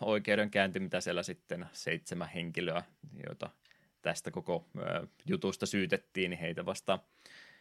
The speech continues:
heitä vastaan sitten oikeudenkäyntiä tuolla aikanaan se käytiin. Ja,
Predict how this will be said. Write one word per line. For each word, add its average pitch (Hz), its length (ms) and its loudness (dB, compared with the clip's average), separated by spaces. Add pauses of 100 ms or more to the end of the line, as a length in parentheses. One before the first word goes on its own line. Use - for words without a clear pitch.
(200)
heitä 147 200 4
vastaan 127 360 4
sitten 120 280 -2
oikeudenkäyntiä 98 840 4
tuolla 87 240 2
aikanaan 85 360 0
se 87 100 -6
käytiin. 82 440 2
Ja, 82 80 -2